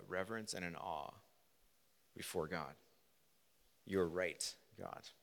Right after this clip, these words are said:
That's where we start. You can't go any farther than that. You can't have heavenly wisdom or wisdom from God without recognizing, God, you are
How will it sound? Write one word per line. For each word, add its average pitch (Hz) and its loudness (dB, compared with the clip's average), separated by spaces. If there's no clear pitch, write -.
That's - 4
where 107 10
we 101 6
start. 104 10
You 117 2
can't 180 12
go 170 12
any 175 10
farther 143 12
than 120 8
that. 110 12
You 113 -8
can't 143 12
have 139 12
heavenly 160 12
wisdom 131 10
or 113 10
wisdom 131 8
from 131 2
God 104 12
without 117 12
recognizing, 107 8
God, 101 10
you 117 6
are 98 10